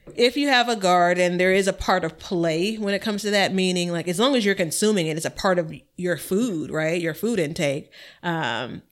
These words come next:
go ahead and take a couple of arugula leaves when they're super small compared to when they get to whatever the mature size is.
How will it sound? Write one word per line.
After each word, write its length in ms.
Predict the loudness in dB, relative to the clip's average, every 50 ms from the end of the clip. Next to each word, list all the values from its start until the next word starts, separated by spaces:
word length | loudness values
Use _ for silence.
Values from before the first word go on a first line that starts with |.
| -12 -4
go 140 | 0 2 2
ahead 240 | 4 4 4 2 2
and 100 | 0 0
take 140 | -2 -2
a 60 | -2 -4
couple 400 | -2 -2 -2 0 0 0 2 4
of 220 | 4 2 4 2
arugula 560 | 2 2 4 4 2 2 2 2 2 2 2
leaves 680 | 2 0 2 2 0 0 0 0 -2 -2 -4 -6 -10 -12 _ _ _ _ -2
when 160 | -2 0 2
they're 160 | 2 0 0
super 400 | 0 -2 -2 -4 -2 -2 -4 -4
small 580 | -4 -4 -2 0 2 2 2 0 0 -2 -4 -6
compared 520 | -6 -8 -8 -4 -2 -2 -2 -2 -2 -4
to 400 | -2 0 0 0 0 0 -2 -4
when 140 | -6 -4 -4
they 120 | -4 -4
get 240 | -4 -4 -4 -4 -4
to 100 | -4 -2
whatever 360 | 0 -2 0 -2 -2 -4 -4 -4
the 100 | -4 -4
mature 440 | -6 -6 -4 -2 -2 0 0 -2
size 500 | -2 -2 0 0 0 0 0 -2 -4 -4
is. 440 | -6 -6 -6 -6 -6 -8 -10 -10 -12